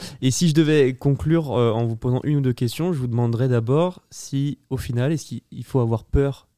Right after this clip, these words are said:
de ce métavers, de ces métavers ? Est-ce que c'est un danger ? Et s'il faut pas en avoir peur, est-ce que vous seriez prêt, personnellement, à plonger dedans, à sauter, à aller dans ce métavers et à prendre le parti de l'utiliser ?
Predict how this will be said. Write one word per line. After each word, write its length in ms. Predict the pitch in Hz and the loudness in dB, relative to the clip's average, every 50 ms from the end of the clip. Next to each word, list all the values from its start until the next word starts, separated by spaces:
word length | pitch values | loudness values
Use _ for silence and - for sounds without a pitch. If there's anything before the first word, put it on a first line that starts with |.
| _ _ _ _ _ | _ _ _ _ _
de 180 | 127 120 113 110 | -10 -6 -4 -4
ce 180 | 107 - - 123 | -4 -2 -2 -2
métavers, 540 | 110 110 107 101 - 113 107 107 127 143 139 | 0 0 -2 -2 -2 -4 -4 -2 -2 -4 -4
de 100 | 120 110 | -4 -6
ces 160 | - - 139 | -6 -4 -4
métavers ? 400 | 127 120 113 - 107 110 127 151 | -4 -4 -4 -4 -4 -4 -4 -4
Est-ce 100 | 139 - | -4 -6
que 80 | - 120 | -6 -6
c'est 300 | - - 120 113 113 - _ | -2 0 0 0 0 -2 _
un 100 | - 127 | -2 0
danger ? 440 | 120 123 120 120 113 113 135 170 190 - - - - - - _ _ _ _ _ _ | 0 2 2 2 2 2 0 0 -2 -4 -12 -20 -20 -20 -20 _ _ _ _ _ _
Et 380 | - 135 135 139 135 127 - _ _ _ _ _ _ _ | 2 4 4 4 4 2 0 _ _ _ _ _ _ _
s'il 240 | - - - 143 123 | -8 -2 0 0 2
faut 120 | - 135 | 2 2
pas 140 | 117 - 165 | 2 4 4
en 100 | 156 143 | 4 4
avoir 300 | 131 120 110 117 107 - | 4 4 4 2 2 0
peur, 240 | - 165 196 220 180 | 0 0 0 2 2
est-ce 100 | 143 - | 0 0
que 220 | - 143 135 131 | 2 2 4 4
vous 400 | 123 113 107 117 151 208 233 226 | 4 2 0 0 0 0 0 -2
seriez 400 | 185 - - 131 131 127 123 120 | -4 -6 -4 -2 0 2 0 0
prêt, 340 | 113 - - 147 151 175 202 | 0 -2 -2 0 0 0 0
personnellement, 880 | 202 - - 156 139 - - 143 135 131 127 127 139 165 190 208 196 | -2 -2 -4 -4 -2 0 0 2 2 2 4 4 4 4 2 2 2
à 120 | - 120 120 | 2 0 0
plonger 440 | - - 151 160 160 151 139 165 185 | 0 2 4 4 4 6 6 4 4
dedans, 300 | 170 160 139 135 147 151 | 4 4 4 4 2 2
à 60 | 139 | 2
sauter, 400 | - - 135 120 - 160 165 185 | 2 0 -2 0 0 2 2 2
à 140 | 180 147 127 | 4 2 2
aller 200 | 123 135 151 165 | 2 2 2 0
dans 160 | 156 143 139 | 0 0 -2
ce 100 | 139 - - | -2 -2 -4
métavers 460 | 135 113 131 120 113 127 147 160 156 | -4 -2 -2 -2 0 0 -2 -2 -2
et 100 | 139 123 | -2 -2
à 100 | 113 110 | -2 -2
prendre 300 | - - - 151 147 143 | -4 -4 -2 0 0 2
le 100 | 127 113 | 0 0
parti 380 | - - 139 - - - - 151 | 0 -2 -4 -4 -4 -6 -6 -4
de 60 | 151 | -4
l'utiliser ? 480 | 139 127 - 123 120 113 117 117 110 | -4 -6 -6 -6 -6 -4 -4 -4 -6